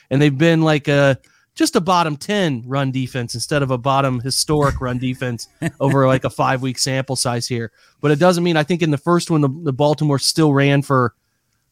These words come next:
Speaker 1: uh, two hundred plus on them. I'm pretty sure. I don't have that number right in front of me. I can pull that up real quick. If we go back and look at a Baltimore in the game against Cleveland, um, only threw for ninety-four yards with Lamar,
Speaker 2: Yep.
Speaker 1: uh, but they did run for one sixty,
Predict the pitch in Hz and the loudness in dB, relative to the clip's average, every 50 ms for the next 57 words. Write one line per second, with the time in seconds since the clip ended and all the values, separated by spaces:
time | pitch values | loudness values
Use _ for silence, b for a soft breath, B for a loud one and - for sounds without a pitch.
0 | - - 110 117 117 117 113 - - 170 147 143 151 135 117 - - 139 139 135 | -12 -8 -6 -4 -4 -4 -4 -4 -2 0 2 2 2 0 -2 -2 -2 -2 -2 0
1 | - 131 117 113 113 110 113 113 - - 147 135 120 - - - 135 123 123 127 | -2 -4 -4 -4 -4 -6 -6 -8 -6 -6 -6 -4 -4 -6 -4 -4 -2 -2 0 -2
2 | 139 127 139 135 127 127 135 127 127 127 123 120 120 127 127 127 120 117 - 131 | -2 -2 -2 -2 -2 0 -2 -2 -2 -2 -2 -2 0 0 0 -2 -2 -2 -2 0
3 | 123 120 123 120 113 - 123 - 147 139 131 123 127 120 107 135 123 - - 190 | 0 0 0 -2 -2 -4 -4 -4 -2 0 0 0 0 -2 -2 -4 -6 -4 0 0
4 | 185 170 - _ _ _ _ _ _ _ - 135 131 156 151 156 156 147 - 143 | 0 0 0 _ _ _ _ _ _ _ -8 -4 -2 0 0 0 0 0 -2 -2
5 | 147 139 143 147 139 131 117 139 147 147 143 - 143 147 139 139 139 139 156 151 | -4 -2 0 0 0 0 0 0 0 0 -2 -4 -2 0 0 0 0 0 0 0
6 | 151 147 143 131 147 147 143 143 139 139 135 - _ _ _ _ _ _ _ - | 0 0 0 0 0 2 2 2 2 2 0 -2 _ _ _ _ _ _ _ -8
7 | 127 127 120 151 151 143 - - - 151 147 143 139 143 139 135 135 135 - _ | -8 -4 0 0 0 0 -2 -4 0 4 4 4 4 4 2 2 0 -2 -4 _
8 | _ - 135 135 135 131 131 147 - 156 170 180 190 196 185 - - - 185 180 | _ -4 -2 0 0 0 0 -2 0 2 4 4 4 4 2 -2 -4 0 2 2
9 | 175 160 - 151 143 143 151 160 180 - 196 196 208 180 143 135 151 170 - - | 2 2 2 0 0 2 0 -2 -2 -4 -4 -4 -2 0 0 -2 -2 -4 -6 -10
10 | - 147 - 156 151 151 143 139 135 139 147 _ _ _ _ _ _ - 87 95 | -10 -10 -8 -6 -4 -2 -2 0 0 -2 -4 _ _ _ _ _ _ -16 -12 -10
11 | 98 123 135 135 127 131 135 151 143 139 131 156 151 143 151 151 151 151 143 - | -8 -6 -6 -6 -6 -6 -4 -4 -4 -2 -2 -2 -2 0 0 0 0 0 -2 -4
12 | 143 139 135 131 143 143 143 135 - - - - 170 156 - - - 131 123 120 | -4 -4 -2 0 0 0 0 0 -2 -4 -4 -2 -2 -4 -4 -4 -6 -4 -4 -4
13 | 120 120 | -6 -8